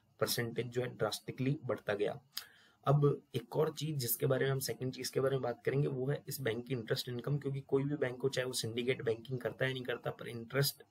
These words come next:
income ही जो है सबसे ज्यादा, अ, major जो है उसका, अ, source होता है इनकम का। तो अब ये देखेंगे आप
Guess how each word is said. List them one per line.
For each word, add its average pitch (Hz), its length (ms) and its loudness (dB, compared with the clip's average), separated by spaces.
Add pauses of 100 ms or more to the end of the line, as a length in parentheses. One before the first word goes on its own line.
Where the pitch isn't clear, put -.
income 120 280 0
ही 131 140 2
जो 127 140 2
है 127 60 2
सबसे - 280 0
ज्यादा, 120 340 4 (380)
अ, 113 160 4
major 113 440 2
जो 123 140 4
है 147 80 2
उसका, - 380 0 (520)
अ, 107 300 0
source 131 400 4
होता 117 200 0
है 127 120 -2
इनकम 107 380 -6
का। 104 120 -2
तो 110 180 -6
अब 127 80 -2
ये 131 100 2
देखेंगे 131 400 0
आप - 200 -4